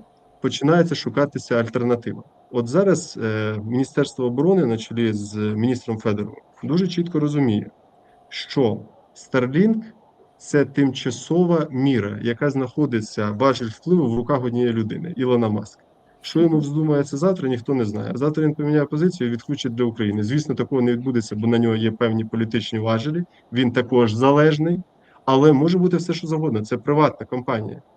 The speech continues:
яка обс-, обслуговує, забезпечує Starlink.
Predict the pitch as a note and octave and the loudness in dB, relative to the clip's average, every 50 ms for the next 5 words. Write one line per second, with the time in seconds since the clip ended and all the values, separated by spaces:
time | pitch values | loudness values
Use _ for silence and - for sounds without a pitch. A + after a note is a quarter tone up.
0 | _ _ _ A#2 A#2 A2 C3 B2 A2 A2 - - B2+ C3 A#2+ A#2 - - B2 A2+ | _ _ _ -4 -2 2 2 0 0 0 -4 -4 -4 -4 -4 -6 -8 -8 -4 -2
1 | C#3+ D#3 D#3 C#3 A2+ G#2+ A2+ A2 G#2+ G#2 - C3 B2 B2 - A#2 - - - A2 | 0 0 2 0 0 -2 -4 -6 -6 -6 -4 -4 -4 -4 -6 -10 -10 -8 -10 -10
2 | A2 - - - | -8 -10 -14 -16